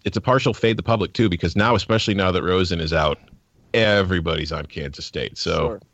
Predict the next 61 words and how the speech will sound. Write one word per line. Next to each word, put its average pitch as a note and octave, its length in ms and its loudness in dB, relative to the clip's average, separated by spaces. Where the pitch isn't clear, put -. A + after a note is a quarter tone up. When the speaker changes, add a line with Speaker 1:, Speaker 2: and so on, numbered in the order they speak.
Speaker 2:
Sure. - 160 -2
Speaker 1:
I G2 40 4
think, C3 380 0
yeah, C3+ 100 4
if A#2 280 4
you D#3+ 140 6
ha-, E3+ 160 6
if C3 240 0
you, D#3 200 2
if A#2+ 120 -8
the C3+ 80 -2
game F3 200 4
hasn't E3+ 280 2
started D3+ 360 2
yet D#3+ 300 2
and A#2+ 100 -4
you're A2+ 120 -4
thinking D3 260 -2
of C3+ 60 -2
making C#3 180 -2
a A#2+ 40 -8
play C3 200 0
on C3 120 0
that C3 180 0
game, C3+ 280 -2
I C3 100 6
would D#3+ 140 4
wait D3 180 4
as G2+ 140 -2
long B2 400 2
as C#3+ 80 -2
possible B2 560 -4
till A2+ 160 -2
it's F#2+ 100 -6
close B2 300 -4
to A#2 80 -12
kickoff A2+ 420 -2
to - 80 -16
see C3 220 -6
how A#2+ 340 0
many A#2+ 160 -2
points G#2+ 340 -4
you G2 60 -2
might F#2 220 -2
be G2 80 0
able E2+ 80 0
to E2 80 -6
get E2+ 160 -4
with D#2+ 100 -8
U F2 140 -4
C E2 160 -6
L E2 100 -4
A, D#2+ 80 -2
because - 240 -12
if A2+ 80 -2
it C#3 60 -2
gets C#3 180 -4
over A2+ 240 0
a E2 80 -2
touchdown, D#2+ 500 -6
I, C#2 60 -6